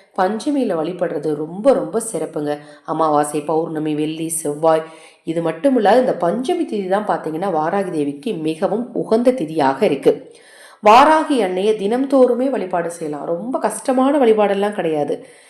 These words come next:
எளிமையான வழிபாடு தான். தீபம் ஏத்தி வழிபடும் முறை தான் பாத்தீங்கன்னா வாராகி தேவிக்கான வழிபாட்டு முறை. எதிரி தொல்லை இருக்கிறவங்க, தொழில்ல முன்னேற்றம் இல்லை அப்படிங்கிறவங்கெல்லாம்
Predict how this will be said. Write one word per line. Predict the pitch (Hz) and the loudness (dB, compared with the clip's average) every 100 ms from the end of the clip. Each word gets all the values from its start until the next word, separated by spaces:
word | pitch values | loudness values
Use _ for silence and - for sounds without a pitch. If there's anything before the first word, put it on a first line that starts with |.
| _ _ | _ _
எளிமையான | - 160 208 240 254 254 302 | -6 -2 0 2 4 6 4
வழிபாடு | 269 202 175 147 | 2 -2 -4 -4
தான். | 151 143 - - _ | -4 -4 -8 -20 _
தீபம் | 240 294 330 247 | -2 -2 0 -2
ஏத்தி | 190 190 | -4 -4
வழிபடும் | 247 170 175 170 165 | -2 -2 0 -2 -2
முறை | 160 160 | -2 -2
தான் | 190 | -2
பாத்தீங்கன்னா | 190 151 156 165 226 | -2 -4 -4 -4 0
வாராகி | 160 165 185 165 | 2 2 2 0
தேவிக்கான | 156 147 143 147 143 | -2 -2 -4 -6 -4
வழிபாட்டு | 214 156 151 143 147 | -2 0 0 0 -2
முறை. | 147 147 - - _ _ _ - | -2 -2 -6 -20 _ _ _ 4
எதிரி | 208 254 254 | 4 4 0
தொல்லை | 185 170 147 | -2 -2 0
இருக்கிறவங்க, | 143 147 143 139 156 160 - - - | 0 0 -2 0 2 0 -2 -4 4
தொழில்ல | 247 269 269 208 | 4 6 2 0
முன்னேற்றம் | 170 220 240 240 208 | -2 0 0 -2 -6
இல்லை | 156 160 | -6 -4
அப்படிங்கிறவங்கெல்லாம் | 147 151 156 151 143 143 160 196 | -6 -6 -8 -4 -4 -2 2 2